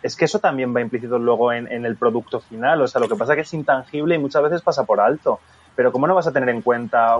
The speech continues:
nosotros seres humanos como seres sociales una relación, ¿no? O incluso el, el hecho de repetir compra en un sitio, pues obviamente por cómo te han tratado, es que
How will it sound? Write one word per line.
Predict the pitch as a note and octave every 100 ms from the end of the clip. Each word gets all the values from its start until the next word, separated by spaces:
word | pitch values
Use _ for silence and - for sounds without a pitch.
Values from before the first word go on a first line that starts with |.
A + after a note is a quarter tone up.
| A2
nosotros | C#3 A#2 B2 C#3 -
seres | - C#3 C3+
humanos | C3 C#3
como | - B2
seres | C3+ C3
sociales | - B2+ C3+ B2+ B2+ A#2 A2 - - -
una | C3 D3
relación, | C#3 C3+ B2+ B2+ A2+ G2+ G2+
¿no? | A2+
O | F#3 B2 A2 G#2+
incluso | A#2 A2 G#2+ A#2+
el, | A#2 A#2+
el | A#2
hecho | A#2 B2+
de | C3 B2+
repetir | B2+ B2 C3+ C3+
compra | C3+ C#3+
en |
un | D3 D3
sitio, | - G#2+ G#2 G2
pues | G2+
obviamente | A2+ A2+ A#2 C#3+
por | D#3+
cómo | A#2+ B2+
te | F#3
han |
tratado, | F3+ G#2 A2 C#3 F3+
es | A2 -
que | D3+ C#3